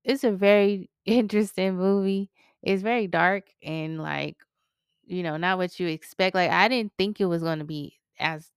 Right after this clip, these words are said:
dark as it was. Like, I don't, I don't know what I really expected 'cause, like I said, this is my first time watching it. So, but I think, um, I think it was good, and I think that Oscar that Kathy Bates won was definitely well deserved. She did a really great job in this role,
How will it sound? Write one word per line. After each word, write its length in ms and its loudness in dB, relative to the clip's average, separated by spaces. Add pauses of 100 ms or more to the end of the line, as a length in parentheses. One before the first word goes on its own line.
dark 300 -4
as 160 -16
it 120 -16
was. 300 -6
Like, 140 -4
I 140 -2
don't, 220 -4
I 160 2
don't 140 0
know 120 0
what 180 4
I 100 2
really 260 -2
expected 580 -8
'cause, 140 -10
like 180 -4
I 40 -6
said, 320 0
this 160 -4
is 40 -20
my 140 -12
first 220 -10
time 140 -4
watching 340 -2
it. 140 -8 (760)
So, 460 -4 (720)
but 120 -2
I 120 2
think, 300 -6
um, 280 -2 (140)
I 60 -14
think 180 -4
it 40 -6
was 140 -2
good, 300 -2
and 120 -2
I 80 -2
think 280 -6 (320)
that 360 0
Oscar 480 0
that 200 -2
Kathy 340 -2
Bates 380 -4
won 260 -4
was 160 -8
definitely 580 -10
well 220 -4
deserved. 480 -6
She 100 -10
did 140 -6
a 80 -8
really 240 -6
great 260 -4
job 300 -2
in 100 -6
this 200 -8
role, 420 0